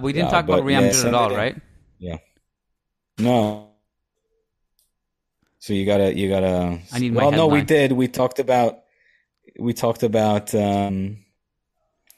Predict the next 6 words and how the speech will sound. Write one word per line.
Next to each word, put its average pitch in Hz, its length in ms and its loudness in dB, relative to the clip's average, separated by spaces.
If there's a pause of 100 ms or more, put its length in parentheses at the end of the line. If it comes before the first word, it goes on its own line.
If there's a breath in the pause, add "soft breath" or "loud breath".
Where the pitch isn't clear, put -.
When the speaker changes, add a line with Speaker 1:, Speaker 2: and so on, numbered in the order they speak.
(840)
Speaker 2:
a - 80 -12
bit 104 180 0
of, 104 240 0
uh, 90 600 0 (240)
Zizou 104 720 -2
and 92 420 -6